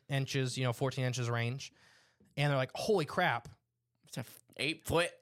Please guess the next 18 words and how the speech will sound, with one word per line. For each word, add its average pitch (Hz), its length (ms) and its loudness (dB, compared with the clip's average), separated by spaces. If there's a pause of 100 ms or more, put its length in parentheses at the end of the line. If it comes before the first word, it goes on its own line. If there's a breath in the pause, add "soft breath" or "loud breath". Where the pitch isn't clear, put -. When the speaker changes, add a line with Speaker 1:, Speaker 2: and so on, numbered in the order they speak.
Speaker 2:
that's 196 220 0
an 165 80 0
eight 190 180 2
foot 254 180 4
monster. 277 580 2
Speaker 1:
Or 170 120 6
a 170 40 0
four 285 280 2
foot - 240 -6
spider. 123 260 -2
Speaker 2:
Right, 104 200 4
I 104 80 -4
know. 101 340 0
Over 147 220 2
exaggerating. 110 600 0
Speaker 1:
You 185 80 2
know, 165 200 6
but 175 180 0